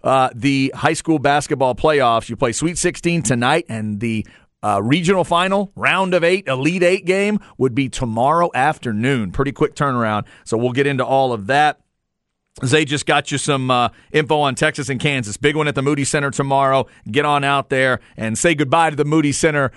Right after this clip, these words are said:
for basketball for this season. What a wild first season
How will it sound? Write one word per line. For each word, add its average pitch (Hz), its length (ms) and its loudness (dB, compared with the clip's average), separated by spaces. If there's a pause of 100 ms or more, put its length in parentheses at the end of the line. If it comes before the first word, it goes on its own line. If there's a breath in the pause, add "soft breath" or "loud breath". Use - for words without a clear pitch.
for 131 100 0
basketball 143 560 0
for 127 340 0 (140 loud breath)
this 127 280 -2
season. 127 680 -2 (200 loud breath)
What 135 380 2
a 123 460 0 (240 soft breath)
wild 151 840 2 (100)
first - 400 -2
season 123 560 -2